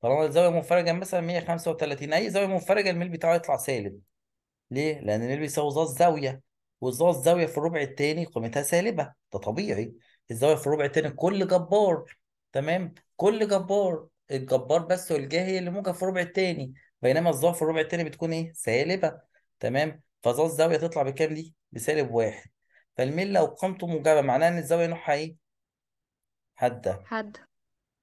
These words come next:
Speaker 1: الميل لو قيمته سالبة معناها الزاوية نوعها إيه؟
Speaker 2: منفرجة.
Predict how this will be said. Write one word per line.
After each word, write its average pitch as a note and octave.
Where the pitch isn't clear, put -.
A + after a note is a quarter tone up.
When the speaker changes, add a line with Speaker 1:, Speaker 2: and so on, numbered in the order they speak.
Speaker 1:
الميل C#3
لو E3+
قيمته E3+
سالبة D3
معناها C3+
الزاوية D#3
نوعها D#3+
إيه؟ D#3
Speaker 2:
منفرجة. A3